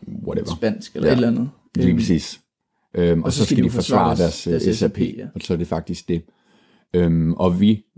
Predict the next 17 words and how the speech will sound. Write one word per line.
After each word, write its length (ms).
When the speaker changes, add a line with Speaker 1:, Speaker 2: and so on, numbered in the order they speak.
Speaker 1:
i 140
anden 260
G 240
og 240
i 100
første 320
G'erne, 280
de 100
skal 140
ikke 120
op 100
til 120
nogen 220
år, 300
eksamen 340
overhovedet. 420
Speaker 2:
Nej, 240